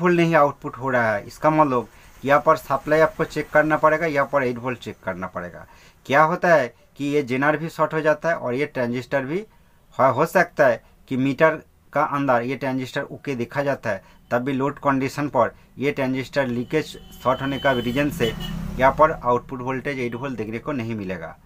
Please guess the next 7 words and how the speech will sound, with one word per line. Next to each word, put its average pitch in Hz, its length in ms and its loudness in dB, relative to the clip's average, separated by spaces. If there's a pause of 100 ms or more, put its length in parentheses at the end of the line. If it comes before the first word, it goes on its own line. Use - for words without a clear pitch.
(220)
ठीक 123 180 -4
है। 190 120 -2 (680)
ये 151 160 0
दो 160 240 2
condition 170 500 0
आपको 156 240 -2
बताया। 117 440 2